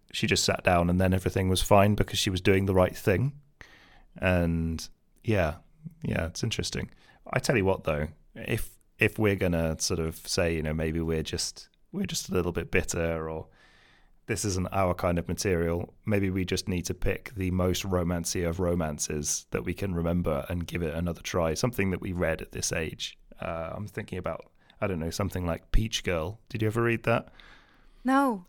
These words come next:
Speaker 1: Oh, okay, right. It's just, it's the most intense of character keeps on breaking up with me drama that I can possibly think of. It, it, it's this, but it goes on for about ten volumes.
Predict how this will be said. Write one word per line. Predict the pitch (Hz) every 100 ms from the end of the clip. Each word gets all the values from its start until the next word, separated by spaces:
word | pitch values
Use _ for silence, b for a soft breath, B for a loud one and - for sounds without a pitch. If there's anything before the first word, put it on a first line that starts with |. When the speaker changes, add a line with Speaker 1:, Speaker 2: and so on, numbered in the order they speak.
| -
Speaker 1:
Oh, | 107 98
okay, | - 98 85
right. | 92 87
It's | - -
just, | - 107 - - B B B B B
it's | - 113 -
the | -
most | 113 104 -
intense | 104 92 113 101 - -
of | 87 87 82 - - - - - -
character | - 107 - -
keeps | 104 98 98
on | 90
breaking | 95 87 - 98
up | 98
with | 95 82
me | 87 78
drama | 92 78 80 80
that | - 85
I | 87
can | 95
possibly | 90 95 90 90 85
think | 95 87
of. | 73 76
It, | 87 -
it, | - - -
it's | 117 95
this, | - 110 101 -
but | - -
it | -
goes | 92 87
on | 87 92
for | - 98
about | 90 90 92
ten | - 95 90
volumes. | 95 92 101 120